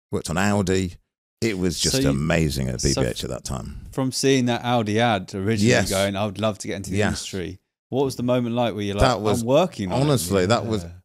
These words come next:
Speaker 1: that was, like, a proper life goal to make some Audi ads, and we did some really, really good ones for the T T. Um, it was fantastic. It was, it was so, it was so different to W C R S.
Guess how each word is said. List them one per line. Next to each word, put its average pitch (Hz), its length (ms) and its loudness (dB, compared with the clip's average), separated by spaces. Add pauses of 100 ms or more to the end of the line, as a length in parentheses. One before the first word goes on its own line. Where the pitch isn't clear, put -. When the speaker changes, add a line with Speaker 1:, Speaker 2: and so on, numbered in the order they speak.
(120)
Speaker 1:
that 107 240 0
was, 113 340 2
like, 98 240 -4 (160)
a 85 80 -10
proper 92 340 -6
life 90 320 -6
goal 69 280 -4
to - 140 -8
make 71 200 -6
some 71 100 -8
Audi 69 240 -4
ads, 64 260 -8
and 67 120 -6
we 78 80 -2
did 80 120 -6
some 73 280 -4
really, 69 260 -2
really 67 220 -6
good 67 180 -8
ones 65 220 -12
for - 100 -16
the 60 60 -12
T 69 240 -10
T. 82 400 -6 (840)
Um, 76 380 -4 (420)
it 101 120 6
was 87 120 0
fantastic. 80 600 0 (240)
It 73 160 0
was, 73 320 -6 (480)
it 117 160 2
was 110 320 2 (800)
so, - 260 0
it 123 80 2
was 135 140 4
so 175 160 4
different 143 640 2
to 92 220 0 (480)
W 98 240 2
C 95 160 0
R 90 140 4
S. - 440 -4